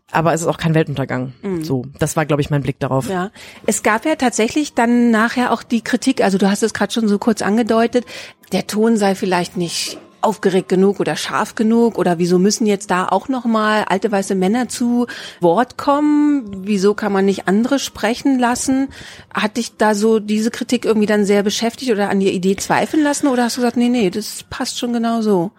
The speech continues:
Speaker 1: An der Idee habe ich überhaupt nicht gezweifelt, weil all diese Dinge, die mir vorgeworfen wurden, äh, meistens ja mit so einem ein bisschen gefälligen, ich finde sogar jovialen Unterton,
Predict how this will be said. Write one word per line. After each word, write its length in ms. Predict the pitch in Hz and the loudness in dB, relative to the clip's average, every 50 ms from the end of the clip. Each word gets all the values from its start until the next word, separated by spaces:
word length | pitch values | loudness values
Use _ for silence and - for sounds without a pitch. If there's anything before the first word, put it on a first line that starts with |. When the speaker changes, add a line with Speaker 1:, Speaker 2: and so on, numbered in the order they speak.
| _ _ _ | _ _ _
Speaker 1:
An 120 | 214 214 | 0 2
der 80 | 226 233 | 2 2
Idee 180 | 202 233 277 | 4 4 2
habe 100 | 320 311 | 2 2
ich 80 | 254 214 | 0 2
überhaupt 260 | 214 214 233 - - | 2 2 2 2 -2
nicht 100 | 269 - | -6 -6
gezweifelt, 500 | 247 - - 226 202 226 - 226 196 180 | -4 -2 0 0 0 2 0 -2 0 2
weil 180 | 196 196 196 - - | 2 2 2 0 0
all 220 | - 175 190 214 214 | 0 2 2 2 2
diese 200 | 226 202 208 180 | 0 -2 -2 -2
Dinge, 240 | 160 190 214 226 | 0 2 2 2
die 80 | 208 190 | 2 2
mir 140 | 190 190 170 | 0 0 0
vorgeworfen 680 | - - 185 208 208 226 185 190 190 - - 196 165 | 0 0 0 0 0 0 0 0 0 0 -2 -8 -2
wurden, 500 | 151 185 202 214 196 202 196 190 185 180 _ _ _ _ - _ _ - | 0 2 2 2 2 2 -2 -2 -2 -6 _ _ _ _ -20 _ _ 0
äh, 140 | 180 185 | 2 2
meistens 500 | 180 185 175 165 180 202 - - 226 208 | 2 2 2 2 2 0 0 -2 -2 0
ja 100 | - 196 | 0 2
mit 140 | 196 185 180 | 0 0 0
so 100 | - 190 | 0 0
einem 220 | 185 180 180 175 - _ _ _ - - - _ - - - | 0 0 0 -2 -6 _ _ _ -20 -20 -14 _ -8 -4 0
ein 80 | 175 | 0
bisschen 240 | 160 208 - - 214 | 0 0 2 0 0
gefälligen, 680 | 196 175 - - 180 185 208 220 220 202 208 202 190 - | 0 -2 -4 -2 -2 0 0 2 0 2 0 0 0 -4
ich 260 | - - - - - - | -8 -12 -12 -10 -2 0
finde 160 | 208 208 202 | 2 2 4
sogar 180 | 175 185 180 | 4 4 2
jovialen 520 | 175 170 180 170 160 151 143 160 185 202 196 | 4 2 0 0 0 0 2 2 2 2 2
Unterton, 480 | 165 190 - 196 - - 190 190 185 | 0 -2 -2 -4 -4 -2 -2 -2 -2